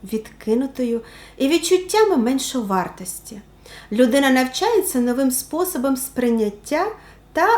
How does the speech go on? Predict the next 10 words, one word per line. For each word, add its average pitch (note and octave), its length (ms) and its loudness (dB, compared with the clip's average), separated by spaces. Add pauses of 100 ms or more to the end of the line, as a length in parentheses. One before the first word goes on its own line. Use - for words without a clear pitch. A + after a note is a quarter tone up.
(120)
реагування C#4+ 1160 2
на A3+ 200 0
різні C#4 360 -2
ситуації, B3+ 880 -4 (280)
що - 280 -4
дійсно A3+ 640 -4
може C4 360 -2
допомогти G#3+ 760 -4
зменшити A3+ 640 -4
тривожність D4+ 960 -4